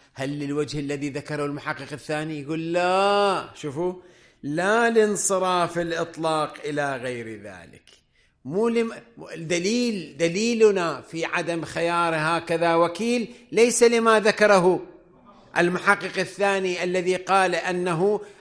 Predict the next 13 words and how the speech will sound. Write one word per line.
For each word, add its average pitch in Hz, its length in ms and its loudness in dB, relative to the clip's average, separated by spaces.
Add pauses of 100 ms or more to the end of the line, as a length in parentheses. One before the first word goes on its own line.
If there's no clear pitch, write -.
(140)
الدليل 175 840 -2 (140)
البيعان 165 800 -2
بالخيار 170 580 -2
منصرف 175 640 -2
عن 127 280 -6
هذا 117 240 -12
الوكيل. 110 400 -16 (220)
لا، 147 140 -4
لا، 147 140 -4
لا، 127 140 -8
مو 160 260 -8
هذا 151 180 -6
الوجه. 123 400 -12